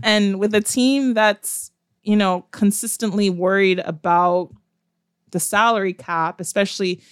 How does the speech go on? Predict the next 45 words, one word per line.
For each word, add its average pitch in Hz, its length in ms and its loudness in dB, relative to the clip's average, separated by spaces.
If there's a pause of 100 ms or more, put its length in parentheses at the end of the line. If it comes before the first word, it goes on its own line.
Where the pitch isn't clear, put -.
(160)
you 180 100 -6
know, 165 240 -4
moving 190 540 -2
on 175 260 0
from 170 240 -6
John 165 260 -6
Collins 208 540 0
last 170 380 -2
week 170 340 -10 (340)
as 170 200 0
they 170 120 -2
did, 165 500 0 (500)
I 165 160 -2
think 214 260 2
that's 285 180 0
a 233 60 -2
pretty, 254 600 -2 (480)
pretty 240 240 -2
good 240 200 4
situation 214 680 0
to 202 120 -2
be 233 200 -2
in. 180 140 -2
Of 151 140 -14
course, 226 340 0 (300)
it 185 120 -8
still 233 240 0
is 220 140 0
a 190 60 -6
little 185 300 2
bit 196 200 -6
messy 190 720 -6
in 180 180 -4
terms 190 580 -8
of 165 460 0
the 170 80 -6
number 165 300 -4
of 160 120 -10
players 180 360 -2
that 175 120 -10
they 165 120 -4
have 165 440 -2
on 160 140 -4
the 156 100 -6
roster, 196 680 -4